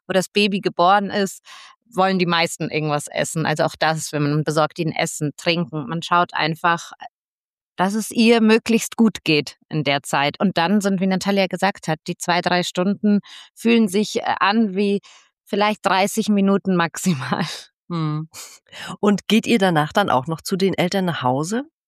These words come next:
Speaker 3: Besucht ihr die noch mal?
Speaker 1: Ja, also theoretisch, ähm, haben wir, s-, bieten wir sogar an, ein bis zweimal zu kommen und es hängt dann ein bisschen davon ab, ob das das erste Kind ist oder nicht.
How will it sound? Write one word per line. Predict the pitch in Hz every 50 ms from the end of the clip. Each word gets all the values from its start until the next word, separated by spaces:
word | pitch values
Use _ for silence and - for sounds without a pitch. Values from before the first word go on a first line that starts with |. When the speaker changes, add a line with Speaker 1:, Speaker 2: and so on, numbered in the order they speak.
| _ _ _ _ _ _ _
Speaker 3:
Besucht | - 170 151 185 170 - -
ihr | - 180
die | 160 175
noch | 165 185 190
mal? | 190 196 208 233 277 330 - _ _ _ _ _ _ _ _ -
Speaker 1:
Ja, | - 175 139 127 175 240 -
also | - - 175 160 175
theoretisch, | - - 196 180 165 165 175 202 214 - 277 277 262 - - - -
ähm, | - 208 196 190 180 190 185 185 - -
haben | - 180 180 175 190 190 175 160
wir, | 190 208 226 233 226 220 214 208 196 - - -
s-, | 208 - - - 190 -
bieten | - 220 - - 208 196
wir | 196
sogar | 175 190 - 165 -
an, | 185 202 190 -
ein | - 196 196 180
bis | 190 -
zweimal | - - 190 180 185 196 190 180
zu | - - -
kommen | - 196 202 220 254
und | 240 196 180
es | 180 -
hängt | - 190 190 185 -
dann | 190 180
ein | 180
bisschen | 180 185 - 202 185
davon | 170 175 170 - 180 175
ab, | - - 185 -
ob | - 170 - -
das | - 170 151 - - - - - - - - -
das | - -
erste | - 117 160 220 - - -
Kind | - - 226 208 214 -
ist | - 202 202 190 -
oder | 131 147 175 170
nicht. | 175 185 202 226 240 - -